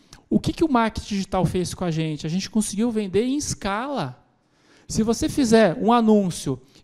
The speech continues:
e fizer um impulsionamento pra Brasil todo, você consegue atender o Brasil todo. Eu tenho uma amiga,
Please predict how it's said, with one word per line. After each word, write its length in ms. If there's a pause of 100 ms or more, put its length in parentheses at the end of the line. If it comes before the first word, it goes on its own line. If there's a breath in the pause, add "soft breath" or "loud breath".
e 40
fizer 240
um 60
impulsionamento 960 (560 soft breath)
pra 760 (540)
Brasil 380
todo, 640
você 160
consegue 580 (380)
atender 500
o 60
Brasil 260
todo. 420 (400 soft breath)
Eu 120
tenho 160
uma 80
amiga, 600